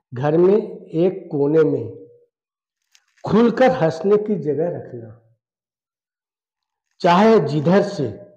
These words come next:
गुजरिए, मीठी सी हलचल म-, मचा दी जाए। उम्र का हर एक दौर मजेदार है,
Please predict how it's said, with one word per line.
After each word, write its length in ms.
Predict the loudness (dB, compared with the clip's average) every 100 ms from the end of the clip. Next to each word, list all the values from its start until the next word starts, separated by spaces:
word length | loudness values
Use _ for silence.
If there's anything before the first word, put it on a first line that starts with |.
| -6
गुजरिए, 680 | -2 2 0 0 -6 -10 -18 _ _ _ 0
मीठी 460 | 2 2 2 0
सी 200 | 0 -2
हलचल 760 | 0 0 0 0 0 -2 -10 -20 _ -10
म-, 260 | -10 -10 -20 _ _ -4
मचा 440 | -2 0 0 0
दी 420 | 0 -4 -10 -10 -12
जाए। 400 | -14 -16 -20 _ _ _ _ _ _ _ _ _ _ _ _ _ _ _ _ _ _ _ 0
उम्र 440 | 2 4 2 2
का 160 | 2 2
हर 440 | 0 -6 0 2 0 -4 -16 -20 _ _ -4
एक 360 | -2 -2 -4 -4
दौर 380 | 0 0 -2 -6
मजेदार 680 | -8 -8 -6 -10 -10 -12 -12
है, 800 | -16 -20 -18 -16 -16 -18 _